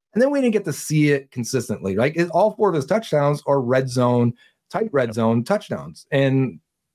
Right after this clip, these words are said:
Speaker 1: on scramble drills for a couple of them. So it's like, how much of that is translatable? But I did look up how many day three picks score four touchdowns as rookies.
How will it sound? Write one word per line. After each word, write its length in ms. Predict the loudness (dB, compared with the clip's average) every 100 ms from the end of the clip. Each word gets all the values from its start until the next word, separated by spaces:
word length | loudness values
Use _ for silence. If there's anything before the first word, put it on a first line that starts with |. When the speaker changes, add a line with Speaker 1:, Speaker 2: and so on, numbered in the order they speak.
| _
Speaker 1:
on 160 | -2 -2
scramble 380 | 0 0 0
drills 240 | 0 -4 -4
for 120 | -6
a 40 | -2
couple 300 | -4 -2 -4
of 100 | -4
them. 140 | -8
So 160 | -4 -2
it's 120 | 0
like, 260 | 0 -2 _ _ _ _ _ _ -2
how 60 |
much 220 | 0 0
of 100 | 0
that 260 | 2 2 2
is 200 | -2 -2
translatable? 800 | -2 0 2 2 0 -2 -6 0
But 280 | 0 0 -4 -4
I 100 | -2
did 240 | 0 0
look 200 | 0 -2
up 140 | -6 0
how 120 | 0
many 260 | 2 0 0
day 260 | 0 0
three 300 | -2 -2 -2
picks 340 | 0 0 -2 -4
score 300 | -2 0 0
four 280 | 2 0 2
touchdowns 520 | -2 -2 0 0 2
as 160 | 0 0
rookies. 440 | -2 -4 -8